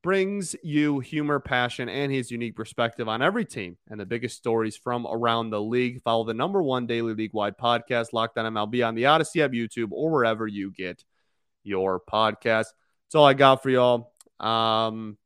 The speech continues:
thanks for, thanks for tuning in. Thanks for rocking with me still,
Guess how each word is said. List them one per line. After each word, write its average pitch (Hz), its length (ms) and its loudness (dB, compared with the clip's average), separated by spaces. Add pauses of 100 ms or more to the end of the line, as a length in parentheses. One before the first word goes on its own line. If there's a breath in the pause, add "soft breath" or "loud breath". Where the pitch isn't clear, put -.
(440)
thanks 117 240 -6
for, 117 500 -2 (180)
thanks 120 240 -8
for 135 520 -2
tuning 143 300 0
in. 135 260 0
Thanks 117 200 -6
for 131 160 -6
rocking 123 400 0
with 101 180 -8
me 98 100 -12
still, 90 360 -10